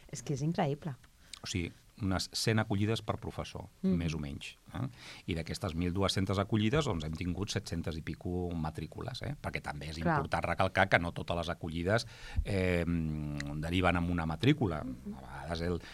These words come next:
Speaker 2: eh, l'escola oferta el que oferta i hi ha gent, per exemple, que diu: «Escolta, vosaltres feu cicles formatius?» No,
Speaker 1: Clar.
Speaker 2: nosaltres no fem cicles formatius. Nosaltres fem la preparació a les proves d'accés a la universitat i a grau superior.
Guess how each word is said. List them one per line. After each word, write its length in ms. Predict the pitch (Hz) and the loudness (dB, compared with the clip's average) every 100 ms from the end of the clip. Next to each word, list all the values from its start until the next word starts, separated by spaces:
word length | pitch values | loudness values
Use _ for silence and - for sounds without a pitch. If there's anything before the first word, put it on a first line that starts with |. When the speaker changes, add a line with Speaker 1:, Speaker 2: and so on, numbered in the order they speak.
| - | -10
Speaker 2:
eh, 320 | - 95 90 - | -4 -2 0 2
l'escola 480 | 92 90 - 98 95 | 2 2 4 6 6
oferta 460 | - 98 90 101 | 6 2 4 2
el 100 | 92 | 2
que 80 | 98 | 0
oferta 500 | 92 113 123 131 190 | 2 4 4 4 4
i 180 | 147 85 | 4 2
hi 40 | |
ha 60 | 82 | 2
gent, 200 | 85 92 | 2 2
per 100 | 90 | 2
exemple, 240 | 90 90 123 | 0 0 2
que 80 | |
diu: 80 | 98 | 2
«Escolta, 320 | 87 156 175 | 2 2 2
vosaltres 320 | 127 107 185 - | 4 4 2 2
feu 160 | 175 | 2
cicles 380 | - 113 98 - | 2 0 0 0
formatius?» 680 | - 87 85 - 104 175 - - - | 0 0 0 0 0 0 -6 -20 0
No, 120 | 98 | 4
Speaker 1:
Clar. 120 | 147 - - | 4 0 -4
Speaker 2:
nosaltres 400 | 85 90 113 139 | 2 4 6 4
no 80 | 101 | 2
fem 180 | 87 | 0
cicles 320 | 73 80 73 - | -4 -4 -6 -6
formatius. 540 | 82 71 - 73 - - - | -6 -6 -6 -8 -10 -16 -4
Nosaltres 320 | 90 113 156 | 2 4 4
fem 160 | - 226 - | 6 4 4
la 220 | 101 90 | 6 6
preparació 840 | - 87 - 87 82 - 117 160 226 - - | 8 6 6 6 6 4 8 8 6 -4 -2
a 80 | 90 | 0
les 160 | 82 | 0
proves 340 | - 113 123 98 | 6 10 10 10
d'accés 420 | - - 80 - - | 4 2 -2 -6 0
a 140 | 92 | 2
la 80 | 90 | 4
universitat 840 | 92 85 82 - 87 123 208 - - - - | 4 2 0 -2 4 8 8 6 -10 -20 -6
i 120 | - | 2
a 40 | 92 | 6
grau 200 | 92 101 | 6 6
superior. 500 | - - 73 69 | 0 -4 -4 -6